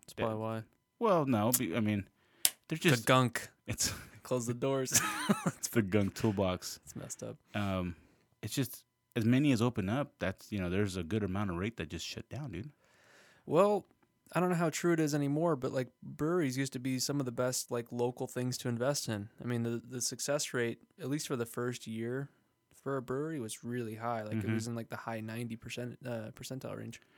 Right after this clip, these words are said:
Speaker 2: Yeah, but
Speaker 1: But,
Speaker 2: I'm,
Speaker 1: um,
Speaker 2: mm,
Speaker 1: it's,
Speaker 2: mm-hmm.
Speaker 1: it's the consistency and keeping the lifestyle and the innovation around is probably the hard thing in the long term. But people wanna try new beer. Like, the, like,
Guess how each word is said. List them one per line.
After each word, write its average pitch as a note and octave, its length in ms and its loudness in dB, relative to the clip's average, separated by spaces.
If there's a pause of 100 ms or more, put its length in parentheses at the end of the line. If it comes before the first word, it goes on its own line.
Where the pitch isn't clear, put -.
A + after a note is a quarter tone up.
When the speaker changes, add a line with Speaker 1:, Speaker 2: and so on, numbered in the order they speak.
(120)
Speaker 2:
Yeah, C3+ 160 2
but G#2+ 120 2
Speaker 1:
But, A#2+ 100 0
Speaker 2:
I'm, A#2+ 60 4
Speaker 1:
um, A2+ 340 -2
Speaker 2:
mm, A#2 140 0 (180)
Speaker 1:
it's, A2 160 4
Speaker 2:
mm-hmm. A#2 100 -4
Speaker 1:
it's A#2 140 -4
the A#2 100 -4
consistency A2+ 600 -6
and A2+ 80 -10
keeping A2+ 260 -8
the G#2 80 -8
lifestyle G#2+ 600 -6
and G#2+ 160 -10
the G#2 180 -8 (240)
innovation A2+ 460 -6
around G#2+ 400 -8
is A2 100 -12
probably G#2+ 220 -8
the A2 80 -10
hard A2 200 -8
thing A2 140 -8
in G#2+ 80 -10
the G#2+ 60 -10
long A2 240 -10
term. A2 300 -10 (440)
But A#2 140 -6
people D3+ 300 0
wanna B2 260 0
try A2+ 240 -6
new A2+ 160 -6
beer. A2+ 440 -4
Like, A2+ 140 -6
the, - 180 -8
like, A#2+ 240 -6